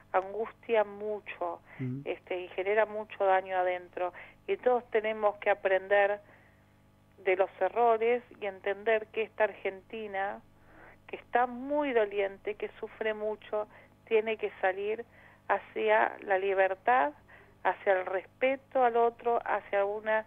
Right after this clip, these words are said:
Speaker 1: instituciones, este, mucho más, eh, sanas.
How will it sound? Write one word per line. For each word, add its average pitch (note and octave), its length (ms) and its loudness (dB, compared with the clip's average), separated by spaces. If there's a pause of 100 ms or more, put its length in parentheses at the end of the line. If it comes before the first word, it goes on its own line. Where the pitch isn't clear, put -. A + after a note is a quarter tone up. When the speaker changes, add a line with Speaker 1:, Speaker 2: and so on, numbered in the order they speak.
(420)
Speaker 1:
instituciones, A3 1000 -2 (300)
este, F#3+ 420 -6 (340)
mucho A3 340 -4
más, G#3 260 0 (680)
eh, F#3 260 -8 (140)
sanas. G#3+ 480 2